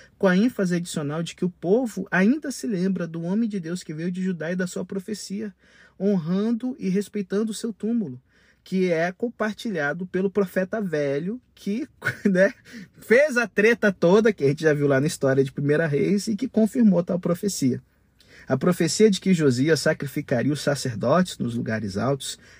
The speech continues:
tem o seu cumprimento por toda a região, voltando-se depois a Jerusalém. No verso vinte,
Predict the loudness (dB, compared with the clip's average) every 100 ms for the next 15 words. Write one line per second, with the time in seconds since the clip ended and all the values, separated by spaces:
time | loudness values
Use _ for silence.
0 | _ 0 2 2 0 2 2 2 0 0
1 | -4 -10 0 2 4 4 2 4 2 0
2 | -4 _ -20 _ 0 2 2 0 -2 -2
3 | -2 0 0 0 0 -2 0 -2 -2 -4
4 | -10 _ _ _ _ _ _ _ _ _
5 | _ _ _ _ 0 2 2 0 -6 0
6 | 0 0 -6